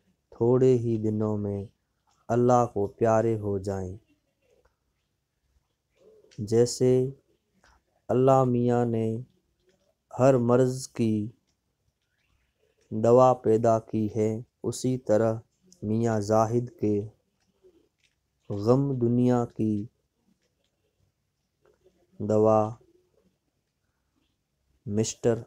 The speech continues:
अहसन को बनाया है। हाँ, ये पूछना तो रह ही गया कि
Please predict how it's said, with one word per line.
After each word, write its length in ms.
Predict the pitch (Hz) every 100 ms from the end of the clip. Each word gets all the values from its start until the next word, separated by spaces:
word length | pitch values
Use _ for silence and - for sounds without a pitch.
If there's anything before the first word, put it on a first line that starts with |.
| -
अहसन 460 | 117 113 - 120 120 -
को 160 | 104 101 101 107 _ _ -
बनाया 500 | 107 110 117 117 113
है। 240 | 107 107 95 98 _ _ _ - -
हाँ, 420 | 123 131 113 - _ _ _ _ _ _ -
ये 320 | 104 110 123 123
पूछना 480 | 113 110 - 110 110 107
तो 100 | 104 104 104 _ _ 107
रह 240 | 107 110 -
ही 140 | 104 98
गया 320 | 101 104 101 104 - _ _ _ -
कि 340 | 104 101 98